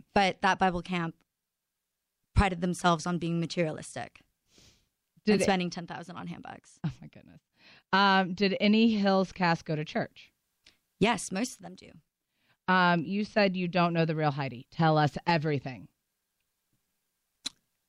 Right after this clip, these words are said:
Speaker 1: Um, I did a lot of that the last two episodes. Um, I think you're just gonna have to watch and see for yourself.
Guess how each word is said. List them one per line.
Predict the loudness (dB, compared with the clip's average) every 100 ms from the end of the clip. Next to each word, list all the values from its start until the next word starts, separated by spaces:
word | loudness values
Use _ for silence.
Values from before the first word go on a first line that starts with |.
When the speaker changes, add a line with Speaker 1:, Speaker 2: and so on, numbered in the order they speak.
| _
Speaker 1:
Um, | 2 4 4 2 0 -2 -6 -12 _ _ _ _ _ -20 -14 -2 -2 0
I | -4
did | -4 0 4 6
a | 6
lot | 6 6 6
of | 6
that | 6 4 2
the | 0
last | 4 4 2 -2
two | -2 0
episodes. | 0 -2 -2 -2 -2 -8 -16 -2
Um, | 2 4 2 0 -4 -4
I | -4
think | -4 -6 -6
you're |
just | -12 -4
gonna | -2
have | -2
to | -4
watch | -2 2 2 2
and | -4
see | -6 -8
for | -6
yourself. | -4 -4 -2 -4 -4 -8 _